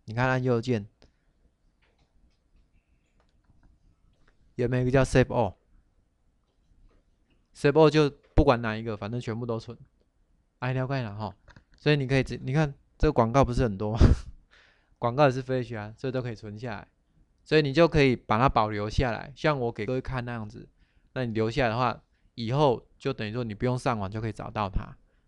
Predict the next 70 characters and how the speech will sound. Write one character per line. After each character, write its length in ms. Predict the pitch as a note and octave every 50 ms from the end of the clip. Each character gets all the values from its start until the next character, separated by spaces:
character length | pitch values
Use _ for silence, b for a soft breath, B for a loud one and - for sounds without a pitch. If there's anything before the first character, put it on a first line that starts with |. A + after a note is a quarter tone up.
| _ _ _ -
好， 200 | - G#2+ - - b b b b b b
那 140 | - F3 E3+
当 180 | - F3+ F#3
然 240 | F3+ D#3 C3+ C3 B2 -
有 220 | B2+ B2+ B2+ C3
很 240 | B2+ B2+ A#2 G#2+ A2
多 160 | A2 C#3 C#3+
的 320 | C#3 C3+ B2 A#2 A#2 A2+ A2
截 320 | - _ - - C3+ C#3
取 160 | C#3 - B2+
的 120 | G#2 G#2+ G#2
程 200 | - - G#2+ A2
式， 280 | A#2 - C#3 B2+ A2+ -
甚 240 | - - E3 D#3 D3
至 180 | C3+ D3 C#3+ B2+
还 100 | A2+ A2+
可 80 | A2 A#2
以 40 |
怎 120 | G#2 G#2 G2
么 60 | A2
样， 160 | A2+ G#2 G2 - - _ _ _ _ _ _ _ _ _ _ _
把 160 | - A2+ A#2+ C3
里 160 | B2+ A#2 A2
面 160 | B2 C#3 B2+
的 80 | B2 A2
元 240 | G#2 A2 G#2+ G#2+
件 220 | A#2 C#3 C3+ A#2 A2
拿 160 | G2+ G2 G2
出 80 | - A2+
来 120 | G#2+ G2+
再 140 | F#2 A2 G#2+
用。 240 | A2 A2+ A2 G2 G2 _ _ _ _ _ _ _ _ _ _ _ -
哎， 100 | - D#3
比 100 | - C3
如 60 | C3
说 140 | B2+ D3+ D3
我 20 |
发 160 | C3 C#3+ C#3 C#3+
现， 160 | D3 D3 C3
哎， 100 | C3+ C#3
它 160 | C3+ C#3 C3+
的 60 | B2+
声 240 | A#2+ - - C3 C3
音 100 | B2+ B2+
不 120 | A2 G#2
错， 260 | - B2+ B2 - - _ _ _ _ _ _
还 140 | - - B2
是， 220 | B2 C#3 D3 C3 -
哎， 160 | C3 D3 D3 -
这 140 | - - D#3
个 120 | C#3 C3
元 220 | A#2+ A2+ A2 A2 B2
件 180 | C3+ C#3+ C3
做 140 | B2 C#3 C3
得 80 | A#2 G#2+
不 140 | G2 G#2+ G#2
错， 280 | - C3 A2 - - _ _ _
我 100 | - A#2
可 120 | G#2+ B2+
以 60 | B2+ A#2
把 100 | G#2 F#2+
它 60 | G#2
拿 200 | G#2+ G2+ F#2+ G2+
出 120 | - A2+
来 100 | G#2+ G2+
用。 200 | G#2 A2 A2+ A#2+ - _ _ _ _ _ _ _ _ _ _
不 120 | - C3+ C3
过 120 | D3+ D#3+
那 140 | D#3+ E3 D#3+
个 260 | C#3+ C3 B2 A#2 G#2+